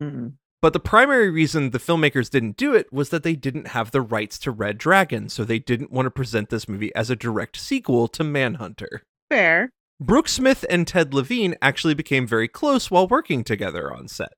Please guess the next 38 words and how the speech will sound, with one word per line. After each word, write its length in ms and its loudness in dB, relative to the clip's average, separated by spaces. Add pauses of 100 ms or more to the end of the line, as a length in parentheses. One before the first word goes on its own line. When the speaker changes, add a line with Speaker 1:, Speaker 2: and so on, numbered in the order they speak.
Speaker 2:
becoming 360 -4
really 260 -8
good 180 -10
friends. 460 0 (320)
Speaker 1:
Mm. 160 -12
Speaker 2:
I 40 -16
appreciate 520 -4
that. 280 4
This 160 -4
is 100 -4
some 240 -4
heavy 260 4
shit 320 -2
you're 100 0
trying 340 -2
to 80 -12
do 140 -10
together. 560 -8
<laughs> 100 -14
Speaker 1:
Mm-hmm. 520 -8 (400)
Speaker 2:
Jody 460 6
then, 360 6
at 140 0
one 220 0
point, 280 -2
referred 360 0
to 80 -2
Brooke 380 -4 (180)
as 360 4 (200)
Patty 420 -2
Hearst. 560 0 (320)
Speaker 1:
Mm-hmm. 420 -6 (320)
Speaker 2:
It's 80 -10
a 40 -10
pretty 220 0
good 180 -4
joke. 340 -10 (320)
Speaker 1:
Yeah. 200 -10